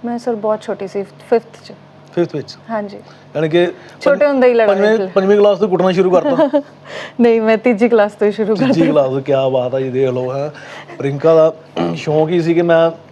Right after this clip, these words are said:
Speaker 2: ਲੜਾਈ ਝਗੜੇ ਵਿੱਚ ਹੀ ਜ਼ਿਆਦਾ ਰਹਿਣਾ ਹਾਂ।
Speaker 1: ਨਹੀਂ, actually ਕਹਿ ਲਓ ਕਿ ਸੁਭਾਅ ਇੱਦਾਂ ਸੀ, ਇੱਦਾਂ ਦਾ ਸੀ।
Speaker 2: ਹੂੰ।
Speaker 1: ਮਤਲਬ ਨੱਕ ਤੇ ਮੱਖੀ ਨਹੀਂ ਬਹਿ ਸਕਦੀ।
Speaker 2: ਅੱਛਾ।
Speaker 1: ਫਿਰ ਉਸ ਕਰਕੇ,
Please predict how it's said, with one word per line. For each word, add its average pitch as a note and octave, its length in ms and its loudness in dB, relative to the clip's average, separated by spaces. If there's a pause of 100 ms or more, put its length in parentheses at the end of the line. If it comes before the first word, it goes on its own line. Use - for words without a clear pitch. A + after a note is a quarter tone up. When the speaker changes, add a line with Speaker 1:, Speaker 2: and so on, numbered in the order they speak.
Speaker 2:
ਲੜਾਈ D3+ 260 0
ਝਗੜੇ D3+ 280 0
ਵਿੱਚ C#3 220 -4
ਹੀ D#3 40 -4
ਜ਼ਿਆਦਾ C#3 360 2 (100)
ਰਹਿਣਾ C3 260 -2
ਹਾਂ। C3 160 -10 (640)
Speaker 1:
ਨਹੀਂ, D4+ 160 4
actually D4 360 0
ਕਹਿ C4 160 2
ਲਓ C4 120 0
ਕਿ C4+ 340 0 (560)
ਸੁਭਾਅ B3 480 0
ਇੱਦਾਂ F#3+ 220 -4
ਸੀ, G3 340 -14
ਇੱਦਾਂ F#3+ 200 -12
ਦਾ F#3+ 100 -10
ਸੀ। C#3+ 160 -14
Speaker 2:
ਹੂੰ। - 20 -18 (280)
Speaker 1:
ਮਤਲਬ A#3 380 0 (280)
ਨੱਕ A#3+ 200 -2
ਤੇ C4 100 -2
ਮੱਖੀ A#3+ 320 -2
ਨਹੀਂ G3+ 120 -6
ਬਹਿ F#3+ 160 -8
ਸਕਦੀ। F#3+ 320 -14 (420)
Speaker 2:
ਅੱਛਾ। A2+ 300 -12 (1300)
Speaker 1:
ਫਿਰ A#3+ 180 4
ਉਸ A#3+ 180 0
ਕਰਕੇ, A#3 340 -2